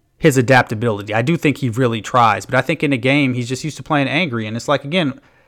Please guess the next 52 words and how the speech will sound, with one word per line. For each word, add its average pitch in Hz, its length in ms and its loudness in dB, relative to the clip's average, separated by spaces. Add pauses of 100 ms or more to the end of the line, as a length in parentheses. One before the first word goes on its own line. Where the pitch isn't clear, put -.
(140)
the 147 80 0
crowds, 190 380 6
the 131 100 0
lack 165 180 2
of 185 60 -2
the 165 60 0
crowds 127 340 2
don't 120 160 -4
help 151 220 0
him, 123 100 -4
because 113 320 -6
when 120 100 -6
you 117 100 -6
play 156 200 0
with 143 160 0
all 123 140 2
this 113 160 -6
anger 127 320 -4
and 107 80 -8
passion 135 400 0
and 117 80 -6
then 117 120 -6
you 113 80 -10
spin 131 400 -4
your, 113 140 -6
do - 240 -12
your 113 160 -8 (400)
five 127 280 4
thousand 117 340 2
spin 135 320 -4
move 110 260 -8
and 110 100 -8
it 104 120 -12
works 117 340 -2
and 117 80 -10
you 107 60 -10
dunk 120 320 -4
and 113 60 -12
the 107 60 -12
crowd 117 300 2
goes 104 220 -8
nuts, 151 480 -2
like, - 160 -2
that 113 200 -8
fuels 180 320 -4
him, 113 120 -10
and 110 80 -12
that's 113 180 -10
just - 200 -14
not 113 180 -12
there 147 180 -4
anymore. 110 460 -10